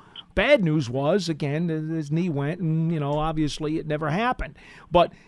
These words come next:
hey, here's the thing. They had the bye week. This is, like, season number two of twenty twenty-two. Let's see.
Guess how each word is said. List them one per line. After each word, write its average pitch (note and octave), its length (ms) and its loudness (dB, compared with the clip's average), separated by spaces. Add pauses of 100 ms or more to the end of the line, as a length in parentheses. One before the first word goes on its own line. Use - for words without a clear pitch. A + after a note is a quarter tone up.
hey, F3 260 2 (400)
here's G3 200 2
the G3+ 80 -6
thing. B2 280 -2 (340)
They A2+ 100 -8
had A2+ 220 -8
the E3+ 60 -4
bye F3+ 220 2
week. A3+ 360 -2 (320)
This D3+ 220 0
is, C3+ 100 -4
like, C3+ 220 -6
season F3 420 -2
number D3 280 -2 (120)
two F#3 460 2 (340)
of D#3+ 140 0
twenty G3+ 320 2
twenty-two. G3+ 760 0 (420)
Let's D3+ 240 -4
see. E3 540 -2